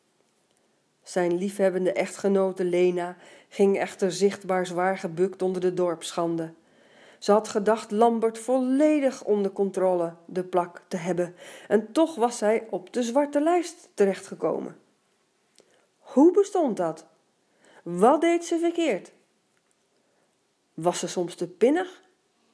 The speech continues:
De sigaren die zij Lambert toestond te roken, werden voor alle dagen van de week keurig afgeteld. En kreeg Lambert een sigaar van een tevreden klant, en dat gebeurde nogal eens,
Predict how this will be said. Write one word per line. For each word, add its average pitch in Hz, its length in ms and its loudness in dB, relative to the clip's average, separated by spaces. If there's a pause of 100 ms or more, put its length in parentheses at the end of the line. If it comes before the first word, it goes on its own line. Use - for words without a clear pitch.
(920)
De 196 120 -2
sigaren 214 540 2
die 208 100 -2
zij 185 180 0
Lambert 208 480 0
toestond 220 460 2
te 180 100 -6
roken, 214 380 2 (380)
werden 214 340 2
voor 196 120 -4
alle 226 220 2
dagen 190 300 0
van 185 140 -2
de 165 100 -2
week 202 260 4
keurig 196 320 0
afgeteld. 196 640 0 (460)
En 214 180 6
kreeg 233 280 4
Lambert 247 380 2
een 233 80 0
sigaar 240 460 2
van 240 180 0
een 202 160 2
tevreden 196 500 0
klant, 196 440 0 (360)
en 180 200 0
dat 165 180 -6
gebeurde 190 380 2
nogal 156 280 -6
eens, 185 360 -6